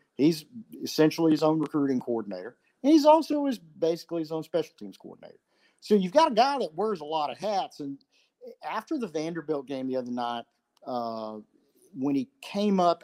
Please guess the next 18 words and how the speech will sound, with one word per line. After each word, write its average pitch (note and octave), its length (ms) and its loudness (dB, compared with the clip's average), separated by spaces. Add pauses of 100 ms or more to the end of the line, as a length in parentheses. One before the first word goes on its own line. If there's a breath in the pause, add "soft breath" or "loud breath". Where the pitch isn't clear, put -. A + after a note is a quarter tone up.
after D3 340 -2
the C#3+ 100 -8
game C3 420 -4
and, A2+ 260 -6
and A#2+ 120 -2
addressed B2 460 0
the, A2+ 180 -2 (220)
the A2+ 100 -4
media, A#2+ 400 2 (720 soft breath)
he, D3 180 6
he E3 200 8
was F3 160 6
pretty D#4+ 260 8
downcast. D3 680 4
Normally, B3 420 2
Fisher E3 500 -2
is B2 180 -6
an A#2+ 100 -8